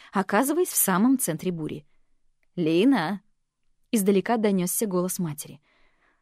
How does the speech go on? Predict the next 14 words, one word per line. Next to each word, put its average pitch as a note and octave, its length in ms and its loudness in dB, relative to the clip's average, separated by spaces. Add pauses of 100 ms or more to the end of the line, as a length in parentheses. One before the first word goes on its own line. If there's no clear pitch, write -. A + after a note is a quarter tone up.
Аарон C#4+ 280 4
в B3+ 80 2
два B3 200 2
шага G3 360 -2
пересёк G3 440 -2
разделявшее F#3 600 -2
нас E3 200 -6
расстояние B3 640 0 (240)
и D#4 120 0
положил C4+ 440 0
на A#3 140 2
стол F#3+ 220 -6
стопку - 400 -6
бумаг. F3+ 440 -4